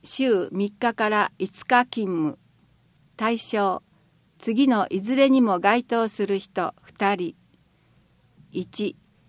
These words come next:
市の水道事業や水道の仕組みについて知識がある。二、熱意を持って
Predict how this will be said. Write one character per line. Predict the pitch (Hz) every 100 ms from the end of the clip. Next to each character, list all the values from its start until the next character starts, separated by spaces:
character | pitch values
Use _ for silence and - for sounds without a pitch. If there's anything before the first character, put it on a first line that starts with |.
| _
市 | - 277
の | 262 214
水 | 190 - 254 233
道 | 254 240
事 | 214 208
業 | 214 180
や | 165 160 - _ _
水 | - 247 262
道 | 233 240 240
の | 240
仕 | 233 -
組 | 240 247
み | 240
に | 226
つ | - 220
い | 170
て | 165 - -
知 | - 269
識 | 254 - 170
が | 160 -
あ | 165
る。 | 156 - _ _ _ _ _ _ _ _ _ _ _
二、 | 196 208 - _ _ _ _
熱 | 208 277 - 247
意 | 196 175
を |
持 | 165
っ | 190
て | - - -